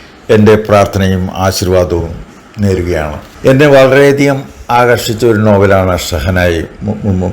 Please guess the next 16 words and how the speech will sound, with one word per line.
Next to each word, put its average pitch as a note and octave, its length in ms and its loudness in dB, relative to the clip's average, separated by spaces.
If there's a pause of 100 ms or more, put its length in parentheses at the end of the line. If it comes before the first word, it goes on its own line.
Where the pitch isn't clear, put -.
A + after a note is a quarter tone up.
മു-, G2 160 0
മുഴങ്ങുമ്പോൾ. F2+ 500 0 (920)
പാഴ്സി A2+ 320 2
സമുദായത്തിനെക്കുറിച്ചുള്ള A2 1300 0 (360)
അഗാധമായ G#2 680 2
പഠനവും G2+ 500 0 (640)
അവരുടെ B2 280 4
ചിന്തകളും A2 560 2
വിശ്വാസങ്ങളും G#2 640 0 (540)
ഉൾ-, A#2 140 -2 (180)
ഉൾക്കൊള്ളിച്ച A2 520 2 (920)
ഈ B2 160 0
നോവൽ A#2+ 440 4 (880)
മലയാള B2 420 4
സാഹിത്യത്തിനും A2+ 600 0
വിശ്വസാഹിത്യത്തിനും G#2+ 920 0